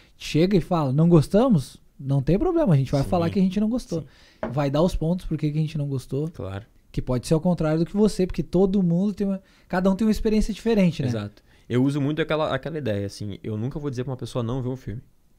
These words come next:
Speaker 1: Sim.
Speaker 2: Claro, tem filmes que são horríveis.
Speaker 1: Tipo,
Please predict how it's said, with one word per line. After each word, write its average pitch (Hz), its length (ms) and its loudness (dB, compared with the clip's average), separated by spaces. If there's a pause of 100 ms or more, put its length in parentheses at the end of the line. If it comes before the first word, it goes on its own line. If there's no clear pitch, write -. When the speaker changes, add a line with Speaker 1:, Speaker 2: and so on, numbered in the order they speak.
(120)
Speaker 1:
Sim. - 160 -2
Speaker 2:
Claro, 127 220 4 (320)
tem 131 180 -2
filmes 131 260 -8
que - 100 -20
são 143 240 -6 (240)
horríveis. 123 600 -2
Speaker 1:
Tipo, 302 320 -6